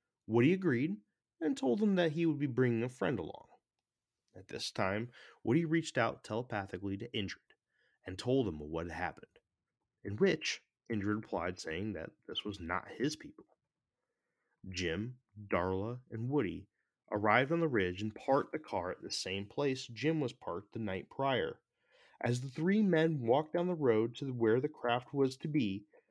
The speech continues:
three silhouettes stood in the tree line, following them down the road. These shadows were Indrid Colt, Carl Ardo, and another of Indrid's crew,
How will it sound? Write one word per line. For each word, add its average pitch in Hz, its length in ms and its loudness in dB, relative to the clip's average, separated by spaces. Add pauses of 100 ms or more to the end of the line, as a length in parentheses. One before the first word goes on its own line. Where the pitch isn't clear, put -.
(180)
three 180 500 2
silhouettes 104 640 0
stood - 380 4
in 101 160 -8
the 104 80 -4
tree 175 300 2
line, 80 300 0 (200)
following 92 460 4
them 82 180 -6
down 87 220 -8
the 95 60 -8
road. 95 280 -2 (1800)
These 123 220 4
shadows 92 600 4 (360)
were 98 140 0
Indrid 101 320 -2
Colt, 117 320 0 (1120)
Carl 101 400 4
Ardo, 120 400 2 (720)
and 104 120 0
another 120 420 4
of 90 100 2
Indrid's 85 380 -4
crew, 87 480 -6